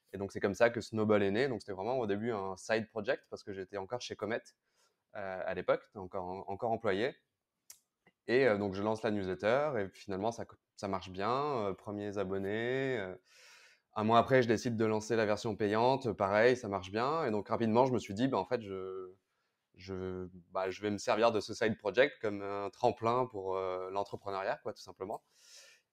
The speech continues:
Et, euh, et donc, voilà, quelques mois après, c'est devenu mon projet principal. Et aujourd'hui, bah, c'est un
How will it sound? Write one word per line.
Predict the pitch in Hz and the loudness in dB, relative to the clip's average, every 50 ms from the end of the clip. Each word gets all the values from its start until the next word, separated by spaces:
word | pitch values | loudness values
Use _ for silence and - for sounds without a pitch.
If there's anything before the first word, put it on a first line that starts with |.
| _ - 107 | _ -6 -2
Et, | 110 123 139 131 | 0 2 2 2
euh, | 110 95 95 92 92 87 | 2 2 2 2 2 2
et | - 98 | 0 0
donc, | 101 107 98 | 0 0 0
voilà, | 101 92 98 101 - | 2 4 4 4 6
quelques | - 120 104 - | 4 4 4 2
mois | 110 104 101 101 | 0 2 4 4
après, | 101 92 - - 120 127 | 4 4 6 6 4 4
c'est | 123 127 | 4 2
devenu | 101 92 92 95 101 | -2 -2 -2 -2 -2
mon | 104 101 92 | -2 -2 -4
projet | - - 104 95 95 104 | -6 -6 -8 -6 -4 -4
principal. | - - 107 101 - - 90 - - 104 117 120 127 127 123 | -6 -6 -10 -14 -14 -10 -4 0 2 4 4 4 4 2 0
Et | 104 95 95 95 | 0 -2 -2 -4
aujourd'hui, | 90 92 92 90 90 92 92 90 92 101 107 | -4 -4 -6 -6 -6 -6 -8 -8 -6 -6 -6
bah, | 104 95 87 87 87 | -6 -6 -8 -8 -10
c'est | - - - - 92 90 90 90 | -14 -18 -20 -20 -18 -18 -18 -18
un | 90 92 90 | -18 -18 -20